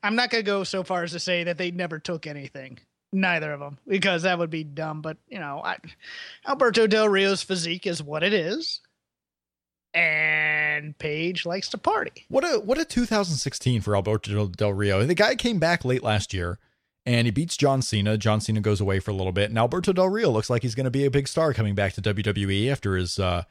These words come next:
Speaker 2: run on the Independents and in triple A. And this year, I mean, he gets put together with, with the League of Nations, and that fails miserably. And he's basically, like, the low person on the totem pole in that group.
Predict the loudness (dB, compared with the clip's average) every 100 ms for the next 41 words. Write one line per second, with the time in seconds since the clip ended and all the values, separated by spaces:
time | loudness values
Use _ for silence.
0 | _ _ -2 2 2 2 2 2 2 0
1 | 0 2 -2 -2 -2 -2 -2 -2 -2 0
2 | 0 0 -4 _ _ _ _ _ 0 2
3 | 2 0 -2 0 0 0 0 0 2 0
4 | -2 0 2 2 2 0 0 -2 -2 0
5 | 2 2 2 0 -2 -14 -20 _ _ 0
6 | 0 2 2 4 4 2 2 2 0 -2
7 | -4 0 0 0 0 2 2 0 0 0
8 | 0 0 0 -2 _ _ -4 0 0 -2
9 | -8 _ 0 2 2 2 2 4 2 0
10 | -2 0 0 2 4 4 2 0 -2 -2
11 | -2 -2 -2 -2 0 0 2 2 2 2
12 | 0 0 0 0 -2 -2 -8